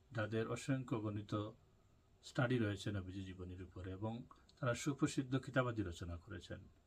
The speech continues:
এর মধ্যে, এর মধ্যে অন্যতম হলেন ইমাম কস্তালানী রহমতুল্লাহি তাআলা আলাইহি, তার সুপ্রসিদ্ধ কিতাব মাওয়াহিবুল লাদুনিয়া এবং ইমাম জালালউদ্দিন সুয়ুতী রহমতুল্লাহ আলাইহির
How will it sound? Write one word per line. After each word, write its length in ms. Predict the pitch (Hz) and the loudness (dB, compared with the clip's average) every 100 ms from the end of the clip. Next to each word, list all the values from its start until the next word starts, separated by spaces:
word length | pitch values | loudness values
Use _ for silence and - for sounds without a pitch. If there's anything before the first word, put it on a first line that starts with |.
| - | -6
এর 120 | 127 | 2
মধ্যে, 360 | 131 123 127 123 | 4 4 2 2
এর 120 | 131 | 0
মধ্যে 280 | 120 117 117 | -2 -2 0
অন্যতম 400 | 117 120 120 117 | 2 2 2 0
হলেন 340 | 107 104 98 101 - - - - | 2 2 0 -6 -16 -20 -20 -2
ইমাম 520 | - 131 127 131 131 - - | 4 8 8 6 0 -8 -2
কস্তালানী 520 | 139 - 131 127 123 | 0 4 6 8 6
রহমতুল্লাহি 800 | 113 - 110 - 107 107 104 107 | 4 2 0 0 2 4 4 2
তাআলা 440 | 101 98 101 98 | 2 2 2 2
আলাইহি, 420 | 95 95 92 98 | 0 -2 -2 -4
তার 200 | 101 101 | -2 -2
সুপ্রসিদ্ধ 580 | 101 - 120 127 - 110 | -2 -4 -2 -2 -2 -2
কিতাব 380 | 107 107 101 101 | -4 -2 -4 -2
মাওয়াহিবুল 600 | 98 98 101 101 95 90 | -2 0 0 -2 -6 -8
লাদুনিয়া 520 | 90 92 90 87 80 - - - - - | -8 -6 -8 -10 -12 -16 -20 -20 -8 0
এবং 280 | 127 143 | 6 6
ইমাম 240 | 147 139 131 | 8 8 8
জালালউদ্দিন 480 | 127 120 117 123 139 | 6 4 2 4 2
সুয়ুতী 340 | - 117 131 | 4 2 4
রহমতুল্লাহ 600 | 120 - 110 107 101 95 | 2 0 -2 0 2 2
আলাইহির 420 | 95 98 - 98 | 2 -2 0 -2